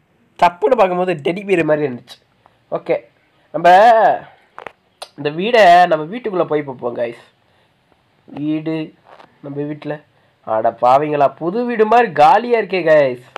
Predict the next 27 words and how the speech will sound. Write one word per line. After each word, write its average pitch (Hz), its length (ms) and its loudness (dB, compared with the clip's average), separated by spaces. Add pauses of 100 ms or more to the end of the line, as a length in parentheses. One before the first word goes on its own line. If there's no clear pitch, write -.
(420)
புது 277 140 -10
வீடு 262 180 4
மாதிரி 220 240 4
காலியா 165 360 2
இருக்குப்பா. 139 520 -4 (640)
நம்ம 131 200 -2
இந்த 143 180 -4
வீடை 190 380 0 (340)
அப்கிரேட் 185 400 0
ஆகணும் 175 260 4
கைஸ், 156 400 0
அப்கிரேட் 151 400 -4
பண்ணணும் 151 440 0
நம்ம 135 180 -10
வீடை. 156 300 -2 (1080)
இல்லைனா 156 320 0 (460)
இது 214 500 4
இப்படி 254 320 -6
வேற 262 260 4
இருக்கு 175 260 -2
கைஸ். 147 220 2
நம்ம 151 160 -2
வீடு 247 220 0
பிடிச்சிருந்தா 190 540 0
லைக்கும் 202 320 -2
பண்ணுவாங்க, 170 300 2
அடுத்து 175 260 0